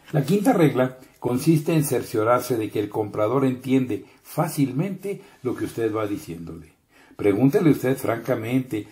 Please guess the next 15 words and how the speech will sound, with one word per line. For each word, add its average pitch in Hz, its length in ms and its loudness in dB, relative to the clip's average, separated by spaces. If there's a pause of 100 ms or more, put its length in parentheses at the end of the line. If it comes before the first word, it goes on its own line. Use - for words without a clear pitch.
(160)
si 135 200 0
sus 135 200 -2
expresiones 135 800 2
le 117 140 -2
resultan 101 500 -4
claras. 101 580 -8 (300)
Pregúntele 123 540 8
sinceramente, 117 1000 -2 (220)
"¿Me 113 180 -4
he 147 180 6
expresado 135 720 2
con 113 160 -4
la 107 140 -6
necesaria 101 520 -4
claridad?" 98 640 -6